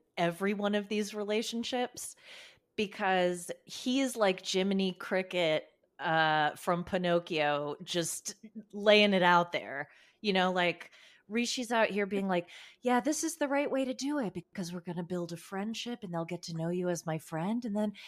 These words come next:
eventually they'll accept you as my wife." And Sanjeet's like, "This is absolutely not gonna work, and, uh, they will, um,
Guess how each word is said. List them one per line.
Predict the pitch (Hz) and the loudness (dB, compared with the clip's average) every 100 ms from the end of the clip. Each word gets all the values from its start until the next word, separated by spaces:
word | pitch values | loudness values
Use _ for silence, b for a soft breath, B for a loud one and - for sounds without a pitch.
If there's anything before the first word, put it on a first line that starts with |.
| B | B
eventually | 214 202 247 302 233 196 | -10 -4 -4 -4 -6 -4
they'll | 190 190 | -4 -6
accept | 202 - - 247 - | -6 -8 -8 -8 -6
you | 196 180 185 | -2 0 0
as | 175 180 196 | 0 -2 0
my | 185 | 0
wife." | 180 220 185 147 - 185 | 4 6 6 4 -2 -8
And | 175 | -4
Sanjeet's | 180 175 180 190 190 | 0 0 2 0 2
like, | 160 - _ b b b b | 0 0 _ b b b b
"This | 240 254 | 4 6
is | 220 | 10
absolutely | 214 220 - 254 262 247 | 10 10 6 2 4 6
not | 220 196 196 | 8 8 8
gonna | 208 | 2
work, | 185 175 175 170 - | 4 6 6 4 -2
and, | 175 175 170 170 170 - - | 2 4 4 2 -2 -4 0
uh, | 175 165 165 160 160 - | 6 8 8 6 4 0
they | 165 196 220 | 2 4 4
will, | 214 214 208 208 202 196 196 - - | 4 6 8 8 6 2 -2 -6 -2
um, | 190 180 175 180 175 | 2 2 2 -2 -4